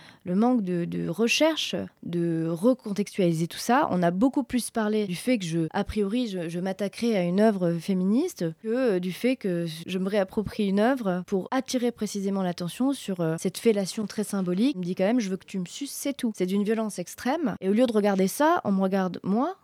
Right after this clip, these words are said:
comme si c'était moi, euh, qui avait été l'agresseur. On est quand même, euh, quelques années après Me Too, et cetera. J'ai attendu avant de faire mon, en plus, je sais qu'à chaque fois que je fais mes performances, euh, c'est toujours mal compris d'abord. Des fois, on me dit que je suis violente,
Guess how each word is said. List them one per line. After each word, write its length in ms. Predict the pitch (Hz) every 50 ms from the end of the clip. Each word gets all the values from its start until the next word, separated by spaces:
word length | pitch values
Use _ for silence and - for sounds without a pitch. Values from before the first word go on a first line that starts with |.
| _
comme 140 | - 202 196
si 120 | - 208
c'était 240 | 196 208 196 - 190
moi, 380 | 190 196 208 233 254 285 285 254
euh, 200 | 208 190 185 185
qui 200 | 180 - - 190
avait 220 | 185 175 190 190 185
été 280 | 175 - - 240 247
l'agresseur. 640 | 233 196 185 196 196 196 - - 285 - 294 233 - -
On 140 | 165 180 180
est 100 | 180 170
quand 120 | - 190
même, 240 | 208 220 226 220 190
euh, 200 | 165 165 165 170
quelques 340 | - 208 185 - 208 190 185
années 240 | 196 208 226 220
après 240 | 180 170 - - 180
Me 120 | 185 180 185
Too, 180 | - - 226
et 40 | 208
cetera. 420 | - 185 170 - 196 202 226 247 - -
J'ai 140 | 165 196
attendu 440 | 196 196 - 240 240 247 240 262 269 -
avant 260 | - 190 190 190 190
de 60 | 185
faire 220 | - - 196 190 185
mon, 240 | 175 170 165 160 160
en 120 | - 170
plus, 140 | 165 - 226
je 120 | 196 185 170
sais 280 | - - - 254 240
qu'à 100 | 226 202
chaque 160 | 175 - 175
fois 80 | 170 214
que 40 | 202
je 60 | -
fais 80 | 196 185
mes 100 | 180 175
performances, 640 | - 175 - - 185 180 190 196 202 208 - -
euh, 80 | 185 165 165
c'est 140 | - 202 190
toujours 280 | - 233 214 226 202
mal 160 | 208 202 185
compris 320 | - - 185 175 - - 185
d'abord. 440 | 170 165 160 185 202 220 233 247 - -
Des 80 | 180
fois, 200 | 185 - - 214
on 40 | 202
me 60 | 190
dit 100 | 185 180
que 60 | 175 -
je 60 | -
suis 100 | - 190
violente, 480 | 170 175 190 190 208 226 240 240 240